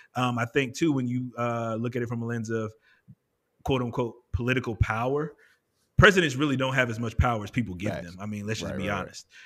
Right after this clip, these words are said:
Speaker 1: Um, so you have to look at it from the large, uh, scheme of things. But did he do some things well? Absolutely. Did he do some things that are still, that we're still paying for to this day? Absolutely. But what president haven't, hasn't? I mean, look at Clinton. Everybody loved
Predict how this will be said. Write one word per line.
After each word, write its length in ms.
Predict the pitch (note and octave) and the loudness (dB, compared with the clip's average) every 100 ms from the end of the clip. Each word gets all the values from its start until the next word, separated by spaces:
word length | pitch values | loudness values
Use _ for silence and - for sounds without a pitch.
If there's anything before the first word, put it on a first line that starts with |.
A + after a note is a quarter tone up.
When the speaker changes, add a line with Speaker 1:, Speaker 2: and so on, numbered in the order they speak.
| - - | -20 -2
Speaker 1:
Um, 400 | B2 B2 A#2+ A#2+ | 0 0 -2 -4
so 100 | A#2 | 0
you 160 | C3+ C#3+ | 4 4
have 80 | C3+ | 2
to 60 | |
look 160 | C3 B2 | 0 0
at 80 | A#2+ | 0
it 100 | A2+ | -2
from 380 | - A#2 A2+ G#2+ - - | -2 -2 -2 -6 -14 -10
the 140 | A2+ A2+ | -4 0
large, 680 | A2+ A#2+ B2 A#2 A2 - - | 2 2 4 2 0 -6 -8
uh, 240 | A2 G#2+ G2+ _ _ - | -8 -8 -10 _ _ -12
scheme 360 | - D3+ C#3+ | 0 2 2
of 140 | A#2+ - | 0 -2
things. 360 | A2+ A2 A2 | -2 -2 -4
But 360 | A2 B2 A#2+ B2 | -2 -2 -2 0
did 100 | C#3 | 2
he 60 | D#3 | 4
do 140 | D#3 | 2
some 140 | D#3+ | 2
things 200 | D#3 D3+ | 0 0
well? 200 | D3 D#3+ | 4 4
Absolutely. 400 | C3 B2 C3 C3 | 4 0 -2 0
Did 80 | B2 | 2
he 60 | B2 | 2
do 80 | B2 | 0
some 120 | A#2+ | -2
things 180 | B2 A#2+ | -2 0
that 100 | A#2 | 0
are 80 | A2 | 0
still, 320 | G#2 C3+ C3 | -2 0 0
that 140 | A#2+ A#2 | 2 0
we're 120 | B2 | -2
still 380 | B2 B2+ B2 A#2 - - - | -2 0 0 -2 -8 -20 4
paying 260 | - C3 B2+ | 6 6 4
for 220 | C3+ A#2+ | 0 0
to 140 | B2 | 0
this 180 | A#2+ A2+ | -4 -2
day? 240 | A2+ C#3+ B2 | 0 2 2
Absolutely. 480 | C3 B2+ D3+ F3+ A#2+ | 0 -2 -2 0 0
But 160 | A#2+ A2+ _ | -2 -4 _
what 200 | B2 C3 | -6 0
president 340 | C3+ B2 A2+ A2 | 0 0 -2 2
haven't, 280 | D#3 A#2 - | 2 2 0
hasn't? 380 | D3 C#3+ G2 A2 | 2 2 -2 -6
I 40 | |
mean, 160 | A#2 A#2+ | -2 0
look 120 | C3+ | 2
at 160 | B2 A#2 - - - | 0 -2 -10 -20 -4
Clinton. 320 | - F3 A#2 | 2 2 2
Everybody 480 | C3 C#3 C3 B2+ B2 | 0 4 4 4 4
loved 360 | A#2+ C3+ F3 | 6 6 6